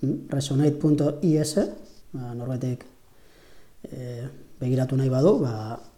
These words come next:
oso interesgarria duna, bai, eh, nola eta zer egingo duen hori. Orduan, bueno, gonbidatzen zaituztet, eh, proiektua ezagutzea, eta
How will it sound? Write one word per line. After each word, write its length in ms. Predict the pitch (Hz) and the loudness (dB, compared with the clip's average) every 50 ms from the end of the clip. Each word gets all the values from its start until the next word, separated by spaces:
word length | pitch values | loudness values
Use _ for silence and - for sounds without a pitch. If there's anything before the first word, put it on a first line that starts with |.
| - | -10
oso 240 | - 156 127 - 147 | -8 -6 -4 -2 0
interesgarria 560 | 135 135 127 131 131 127 143 131 135 139 135 | 0 0 0 0 0 0 2 2 2 2 2
duna, 180 | 131 151 180 170 | 4 4 4 4
bai, 280 | 147 135 139 139 143 - - - - - - - | 4 4 4 4 4 2 -4 -12 -16 -16 -12 -10
eh, 160 | 131 127 120 | -8 -6 -4
nola 480 | 127 131 139 165 170 180 208 254 311 311 185 | -2 2 4 6 6 8 6 6 4 2 -2
eta 320 | 151 135 - 127 117 117 | -4 -2 -4 -4 -6 -6
zer 360 | - - - 156 139 123 131 123 - - - - - - - | -4 -2 -2 0 0 0 -2 -4 -6 -12 -20 -20 -20 -12 -8
egingo 340 | 143 131 135 131 127 123 123 | -4 -4 -2 -2 -2 -4 -4
duen 500 | 127 135 131 127 123 113 110 110 110 110 - - - - - - - - - - - - - - _ - - - - - - - | -2 -2 -2 -2 -2 -4 -4 -6 -8 -10 -12 -16 -18 -18 -20 -20 -20 -20 -20 -20 -20 -20 -20 -20 _ -20 -20 -20 -20 -20 -20 -16
hori. 280 | - - 123 113 - - - - - - - - - _ - - - | -10 -8 -8 -8 -10 -14 -18 -20 -20 -20 -20 -20 -20 _ -20 -16 -12
Orduan, 520 | 135 120 120 123 131 127 127 123 117 120 120 - - - - - - - - | -10 -6 -4 -2 0 0 0 0 -2 -4 -6 -10 -18 -20 -20 -20 -20 -18 -12
bueno, 160 | - 131 117 - - - - - - - | -10 -10 -10 -12 -14 -18 -20 -18 -10 -6
gonbidatzen 380 | 135 127 131 131 127 127 135 123 | -4 -2 0 0 0 0 -2 0
zaituztet, 560 | 135 131 123 139 127 - - 143 139 - - - - - - | 0 0 0 -2 -2 -2 -2 -2 -2 -2 -6 -14 -14 -10 -6
eh, 340 | 139 131 131 127 127 135 - - - - - - - | -6 -4 -4 -4 -4 -4 -6 -8 -12 -16 -18 -10 -4
proiektua 320 | - 139 139 139 147 139 | 0 2 4 4 4 2
ezagutzea, 580 | 135 - 147 143 135 156 175 220 - - - - | 2 2 2 2 4 4 4 4 2 0 -6 -2
eta 380 | 165 156 156 156 175 190 - - | 0 2 4 6 6 6 4 2